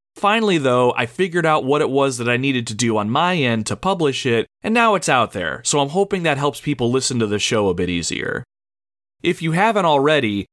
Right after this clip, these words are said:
please consider spreading the word about the podcast to your friends or family. I still have no expectations regarding the growth of the Retro Wildlands,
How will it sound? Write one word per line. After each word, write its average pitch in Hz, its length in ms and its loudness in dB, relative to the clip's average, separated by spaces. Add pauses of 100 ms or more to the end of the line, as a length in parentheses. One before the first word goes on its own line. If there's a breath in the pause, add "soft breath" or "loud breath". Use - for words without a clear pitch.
(140)
please 226 320 0
consider 185 460 0
spreading 151 400 0
the 123 100 2
word 131 300 4
about 123 280 0
the 123 80 -8
podcast 110 640 -2
to 123 100 -2
your 101 120 0
friends 113 340 -2
or 101 60 -2
family. 87 560 -6 (580)
I 175 120 2
still 262 320 0
have 196 320 -2
no 147 260 2
expectations 139 960 -2
regarding 120 460 0
the 104 80 0
growth 107 340 0
of 143 120 -2
the 160 80 0
Retro 165 360 0
Wildlands, 175 680 0